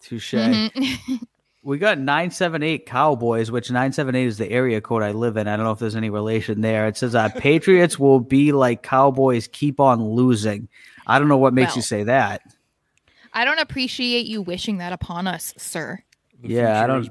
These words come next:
Speaker 1: I don't
Speaker 3: the
Speaker 1: know.
Speaker 3: f-, the future is bright.
Speaker 2: Maybe.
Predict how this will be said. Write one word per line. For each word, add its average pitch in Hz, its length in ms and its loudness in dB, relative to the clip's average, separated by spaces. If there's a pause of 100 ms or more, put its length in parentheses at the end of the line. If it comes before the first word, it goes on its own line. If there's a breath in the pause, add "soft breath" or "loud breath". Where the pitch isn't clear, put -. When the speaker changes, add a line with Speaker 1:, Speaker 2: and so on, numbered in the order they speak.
Speaker 1:
I 113 120 -4
don't 127 100 -2
Speaker 3:
the 117 80 -2
Speaker 1:
know. 104 60 -12
Speaker 3:
f-, - 60 -20 (260)
the 117 80 -18
future 127 400 -12
is 117 100 -12
bright. 123 380 -8 (1900 soft breath)
Speaker 2:
Maybe. 285 460 -6